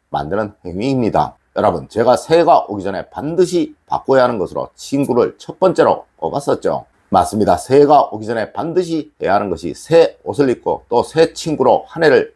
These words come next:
맞는 것이며 그리고 이것이 새해 운맞이를 하는 가장 기본적인 행동인 거예요. 특히 친구는 여러분이 하고 계신 것 중에서 가장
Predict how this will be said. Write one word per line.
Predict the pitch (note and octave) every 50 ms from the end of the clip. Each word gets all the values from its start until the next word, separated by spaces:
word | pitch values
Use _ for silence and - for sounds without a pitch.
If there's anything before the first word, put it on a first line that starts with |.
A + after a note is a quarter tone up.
| _ _
맞는 | - B2 C3 - A2+
것이며 | C3+ B2+ G2 - G#2 F#2 E2+ D#2+ C#2+ - _ _
그리고 | - F#2 A2 G#2+ A#2 A#2 G#2 - -
이것이 | A2 A2 B2 A#2+ C3+ C#3 A#2+
새해 | - - - D3+ D3 D3 D3+ - - - _
운맞이를 | A#2 D#3+ E3+ E3+ E3 E3+ E3+ C#3+ D#3 D3+ C3+ - - _
하는 | - - E2+ E2 D#2+ D2+ -
가장 | - - - - - E3+ D#3+ E3
기본적인 | - E3+ E3 F3+ D#3+ D3 A#2+ G2 D#2 - _ _ _ _ _ -
행동인 | G#2 A2+ B2 D3 D#3+ D#3 C#3+ B2+
거예요. | A2 F#2+ F2 F2+ F2 E2 C#2+ - - _ _
특히 | _ - E3+ B2+ - F3 D#3+ -
친구는 | G2+ - - - C3 A2+ B2+ B2+ A#2+ G#2+ F2+ G2
여러분이 | G2+ A#2 B2+ B2+ B2+ A#2+ A2+
하고 | - - - F#3 G3 F#3+
계신 | D#3 C3+ A2+ - B2+ B2
것 | A2+ G2 -
중에서 | - G#2 G2 E2+ - F#2+ E2+ - - -
가장 | - - - D#3 F#3+ F#3+ C#3